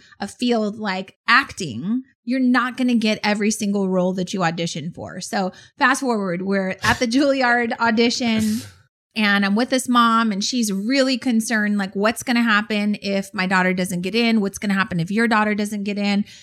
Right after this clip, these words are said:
Speaker 1: And I'm like, "If my daughter doesn't get in, she'll be totally fine."
Speaker 2: Mm-hmm.
Speaker 1: And she's like, "E, I don't know how it's gonna work out. Like, my daughter's gonna be really sad." And I said, "Yeah, I do think we have to kind of toughen them up a bit because
Speaker 2: Right.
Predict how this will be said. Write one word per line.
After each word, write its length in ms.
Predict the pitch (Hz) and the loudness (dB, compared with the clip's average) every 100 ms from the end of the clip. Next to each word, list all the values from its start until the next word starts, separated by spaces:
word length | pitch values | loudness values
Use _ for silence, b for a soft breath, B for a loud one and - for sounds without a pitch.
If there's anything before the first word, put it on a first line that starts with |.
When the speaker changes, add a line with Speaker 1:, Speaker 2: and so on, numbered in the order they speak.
| B | B
Speaker 1:
And 120 | - 226 | -2 2
I'm 200 | 233 233 | 4 4
like, 220 | 233 226 | 0 0
"If 60 | 214 | 0
my 180 | 262 | 0
daughter 240 | 320 277 262 | 2 2 2
doesn't 280 | 240 233 226 | 2 2 2
get 160 | 220 | 2
in, 140 | 214 202 | 2 2
she'll 180 | 202 226 | 2 0
be 140 | 196 | -2
totally 420 | 180 214 196 180 | 0 2 2 2
fine." 300 | 170 - - - 208 | -4 -8 -12 -14 -6
Speaker 2:
Mm-hmm. 380 | 110 98 90 196 | -4 -2 -2 -2
Speaker 1:
And 140 | 214 226 | 0 2
she's 240 | 247 214 | 2 2
like, 380 | 226 202 196 196 | 2 0 -2 -4
"E, 320 | 214 233 233 - 208 | -4 -2 -2 -2 0
I 100 | 233 | 2
don't 220 | 262 254 | 4 4
know 400 | 247 247 240 240 - | 4 4 2 0 -2
how 380 | - 262 214 208 | -2 2 2 2
it's 160 | 202 | -4
gonna 180 | - 208 | -4 0
work 300 | 202 190 190 | 2 2 2
out. 240 | 190 160 | 0 0
Like, 100 | 196 | -2
my 160 | 196 185 | -4 -2
daughter's 300 | 196 180 190 | -2 0 -2
gonna 100 | 202 | -2
be 100 | 180 | -4
really 220 | 175 175 | -2 -2
sad." 300 | 180 247 226 | -2 0 0
And 100 | 233 | 0
I 60 | 247 | -2
said, 240 | 262 320 | -4 -6
"Yeah, 240 | 302 294 269 | 0 0 2
I 120 | 233 | 0
do 260 | 208 226 254 | 0 2 0
think 300 | - 233 220 | 0 0 2
we 100 | 220 | 0
have 240 | 202 190 | 2 0
to 100 | - | -4
kind 320 | 208 196 180 | -4 -2 0
of 60 | 185 | -2
toughen 340 | - 202 196 | -2 -2 0
them 140 | 190 180 | -2 0
up 160 | 180 | 0
a 60 | 202 | -2
bit 340 | 196 233 247 | -2 0 0
because 320 | 233 208 214 196 | -2 0 2 0
Speaker 2:
Right. 160 | 185 | -4